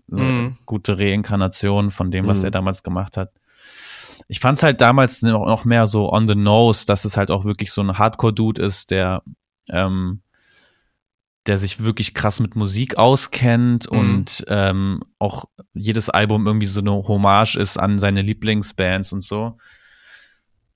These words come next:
Speaker 1: Hat man heute irgendwie nicht so richtig. Es, aber es li-, liegt, glaub ich, auch einfach an der Schnelllebigkeit der Dinge. Seine Mucke ist ja auch so ein bisschen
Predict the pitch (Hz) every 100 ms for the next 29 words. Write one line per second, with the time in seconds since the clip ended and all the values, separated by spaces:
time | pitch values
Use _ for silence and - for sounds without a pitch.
0 | _ 110 127 117 120 123 110 117 113 117
1 | - 98 110 - 95 - - - 98 104
2 | 107 117 107 104 107 - 104 101 104 101
3 | 98 - 107 101 98 98 - 98 98 92
4 | 104 95 98 98 107 117 104 95 80 98
5 | 104 95 95 - 92 92 90